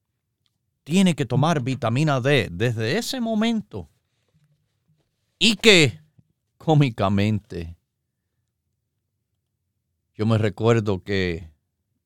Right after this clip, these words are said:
nada, esos, esos que se decían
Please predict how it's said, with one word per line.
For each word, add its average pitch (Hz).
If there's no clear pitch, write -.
nada, 247
esos, -
esos -
que 110
se 117
decían 101